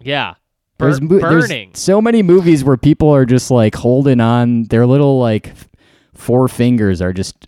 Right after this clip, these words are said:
Speaker 2: on top of a ledge.
Speaker 1: Yeah. Like,
Speaker 2: Doesn't make sense.
Speaker 1: like your whole, like, just that joint, the strength of your, the tips of your fingies is gonna save you? Heck no.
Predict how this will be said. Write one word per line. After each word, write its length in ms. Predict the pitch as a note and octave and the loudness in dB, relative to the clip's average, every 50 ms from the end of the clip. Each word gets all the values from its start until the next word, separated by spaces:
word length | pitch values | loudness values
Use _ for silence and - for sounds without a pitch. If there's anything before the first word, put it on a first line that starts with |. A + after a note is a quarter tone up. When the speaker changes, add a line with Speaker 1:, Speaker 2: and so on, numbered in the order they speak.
| _ _ _ | _ _ _
Speaker 2:
on 220 | G2 F#2+ G#2+ A2 | -10 -8 -6 -6
top 320 | - - - G2+ G2+ G#2 - | -6 -6 -6 -6 -4 -4 -4
of 140 | G#2 F#2 F#2 | -4 -4 -4
a 180 | F2 E2 D#2+ - - | -4 -6 -6 -8 -10
ledge. 680 | F2+ F2 F2+ F#2 F#2 F2 - - - - - - - - | -8 -6 -6 -4 -4 -6 -8 -10 -16 -18 -20 -20 -20 -14
Speaker 1:
Yeah. 260 | C3 B2+ A#2+ G#2 F2+ E2+ _ _ _ _ _ _ _ _ _ | -10 -10 -10 -10 -10 -14 _ _ _ _ _ _ _ _ _
Like, 140 | - F#3 G3 | -6 -6 -4
Speaker 2:
Doesn't 120 | A2+ C3+ C3+ | -4 -4 -4
make 140 | A#2+ - | -4 -6
sense. 240 | - - A2 G#2+ - | -6 -6 -6 -6 -6
Speaker 1:
like 240 | - F3+ F3 D3 - | -8 -10 -12 -12 -14
your 140 | F3 E3 D#3 | -16 -18 -18
whole, 200 | B2 D3+ F#3+ - | -18 -20 -20 -18
like, 200 | E3+ E3 D#3+ C#3 | -18 -18 -18 -18
just 220 | C3 F3 G3 - - | _ -20 -20 -16 -14
that 260 | G#3 F#3+ E3+ C#3 B2+ | -14 -14 -14 -16 -18
joint, 600 | A2+ A2 A#2+ C#3 C#3+ C#3+ B2+ G#2+ G#2 - - _ _ _ _ _ _ _ _ | -20 -12 -8 -8 -8 -8 -8 -12 -16 -20 -20 _ _ _ _ _ _ _ _
the 100 | _ B2+ | _ -20
strength 580 | - - - - - - D3+ D3 E3+ F#3 F3 - | -20 -20 -20 -20 -14 -12 -10 -10 -10 -12 -12 -14
of 140 | D#3+ C#3 B2 | -16 -14 -12
your, 320 | B2+ B2+ B2 A#2+ A2+ - _ _ _ _ _ _ _ _ _ _ _ _ _ _ _ | -12 -12 -10 -12 -12 -14 _ _ _ _ _ _ _ _ _ _ _ _ _ _ _
the 80 | - B2+ | -20 -20
tips 320 | - - - E3 D3 - | -18 -16 -16 -16 -16 -16
of 40 | - | -16
your 160 | C3+ B2+ A#2 | -16 -16 -16
fingies 760 | A2 _ - C3 B2+ B2 A2 G#2 F#2+ F2 F2+ F#2 - - _ _ _ _ _ _ _ _ _ _ _ _ _ _ _ _ - | -16 _ -16 -16 -16 -16 -16 -18 -18 -18 -20 -20 -20 -20 _ _ _ _ _ _ _ _ _ _ _ _ _ _ _ _ -20
is 100 | A2+ A2+ | -20 -20
gonna 180 | A#2 A#2+ A2+ | -20 -20 -20
save 360 | - - - B2 B2 B2+ B2 C#3 | -20 -18 -16 -14 -14 -12 -12 -14
you? 180 | D3 D3+ D#3 | -14 -14 -14
Heck 480 | D#3 - _ C4+ D4 C#4+ C4+ - _ - | -16 -16 _ -10 -8 -8 -8 -10 _ -16
no. 680 | C#3+ B2 A2+ G#2+ G#2 G2+ G2 F#2+ F#2 F2+ F2 F2 F2 - | -14 -12 -10 -10 -10 -10 -10 -12 -14 -14 -16 -18 -18 -20